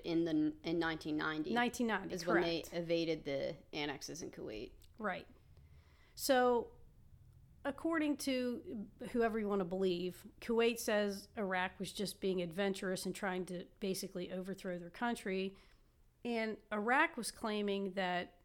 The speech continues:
Speaker 2: uh, Kuwait was slant drilling into oil fields that were underneath of Iraq, and it was their oil. So that's what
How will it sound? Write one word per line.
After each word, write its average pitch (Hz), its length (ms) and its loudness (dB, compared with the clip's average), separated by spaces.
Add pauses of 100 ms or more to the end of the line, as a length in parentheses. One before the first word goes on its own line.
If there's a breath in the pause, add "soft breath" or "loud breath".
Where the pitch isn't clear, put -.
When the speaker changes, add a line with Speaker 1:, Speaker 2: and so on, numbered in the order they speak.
(600)
Speaker 2:
uh, 190 180 -2
Kuwait 240 520 0
was 190 320 -4
slant 247 680 0
drilling 190 540 0 (880 soft breath)
into 233 560 0
oil 214 280 2
fields 190 400 -2
that 180 200 -4
were 190 260 -6
underneath 208 640 0
of 190 140 -4
Iraq, 180 400 -2
and 180 80 -4
it 180 60 -6
was 165 120 -8
their 190 220 -2
oil. 180 340 -8 (800)
So - 160 -2
that's 294 280 2
what 247 280 0